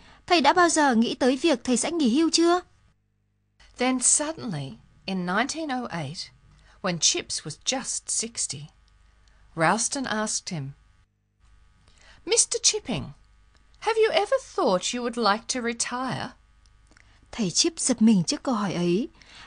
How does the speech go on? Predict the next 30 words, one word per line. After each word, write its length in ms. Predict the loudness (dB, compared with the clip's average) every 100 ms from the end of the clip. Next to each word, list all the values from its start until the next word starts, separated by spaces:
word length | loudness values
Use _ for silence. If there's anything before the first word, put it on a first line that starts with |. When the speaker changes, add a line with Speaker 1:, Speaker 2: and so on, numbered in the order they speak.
| -2
Speaker 1:
Thầy 240 | 0 2
đã 100 | 0
im 200 | 4 6
lặng 260 | 6 4 0
một 80 | 2
lúc 240 | 2 2 -2 -10
và 240 | 0 0
tự 140 | 2 0
hỏi 260 | 0 0
rằng 340 | 2 2 2 0 -4 -20 -20 -6
tại 200 | -2 0
sao 220 | 0 0
ông 180 | 0 2
Ralston 380 | 2 0 0 0
lại 160 | 0 -2
hỏi 200 | -2 0
như 160 | 0
vậy. 300 | 0 0 -2 -6 _ _ -20 _ _ _ 0
Speaker 2:
Chips 500 | 0 0 -2 -4 -2
was 80 |
startled 640 | -2 0 2 2 0 -4 -6 -4
by 60 | -4
the 60 | -4
question. 520 | -8 -6 -4 -4 -6 -8 -14 -20 -20 _ -20 -20 _ _ _ _
He 140 | -10
was 100 | -6
silent 680 | 0 0 0 -4 -4 -4 -8
for 200 | -12 -8
a 60 | -8
time 500 | -8 -8 -8 -8